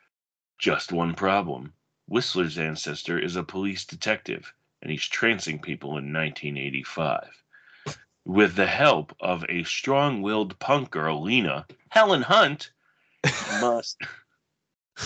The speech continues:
Speaker 1: he must find and protect Hap Ashby, a former baseball pitcher now living on Skid Row, and confront Whistler.
Speaker 2: I'm pretty sure it,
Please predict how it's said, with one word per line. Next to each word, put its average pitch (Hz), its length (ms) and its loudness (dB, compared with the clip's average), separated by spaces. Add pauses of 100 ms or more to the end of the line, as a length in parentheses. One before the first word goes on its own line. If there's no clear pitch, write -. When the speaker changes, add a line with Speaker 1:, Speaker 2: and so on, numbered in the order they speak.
(840)
Speaker 1:
he 98 160 0
must - 380 -4
find 95 440 2
and 80 220 -6
protect 85 560 -6
Hap - 500 0
Ashby, 67 680 0
a 85 140 -6
former 113 420 0
baseball 85 540 -4
pitcher 92 400 -2
now 107 320 2
living 104 340 -2
on 87 140 -6
Skid 120 420 -4
Row, 82 500 -2
and 85 220 -10
confront 95 600 -4 (320)
Whistler. 58 420 -8 (1900)
Speaker 2:
I'm 95 220 -4 (140)
pretty 123 240 -2
sure 113 220 -2
it, - 180 -2